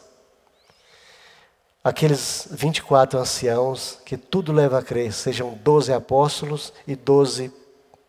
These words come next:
príncipes das tribos de Israel, vão pegar suas coroas e colocar diante do Senhor, né?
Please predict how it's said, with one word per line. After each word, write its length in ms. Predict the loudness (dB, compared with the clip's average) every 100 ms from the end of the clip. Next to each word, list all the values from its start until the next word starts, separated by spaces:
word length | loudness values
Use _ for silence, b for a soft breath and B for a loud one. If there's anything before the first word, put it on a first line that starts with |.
| _ -6
príncipes 320 | -4 -4 -4
das 260 | -4 -4
tribos 240 | -8 -10 -10
de 80 | -10
Israel, 580 | -4 0 2 2 -2 -6 B B B B B B B
vão 240 | 0 0 2
pegar 380 | 0 0 0
suas 320 | -2 -6 -6 -6
coroas 520 | -4 -2 0 0 -4
e 40 |
colocar 500 | -6 -4 -4 -2 -4
diante 480 | -4 -4 -4 -4 -10
do 120 | -12
Senhor, 540 | -10 -10 -10 -12 -12 -14 _ _ _ _ b b b b b b b b b
né? 260 | -12 -10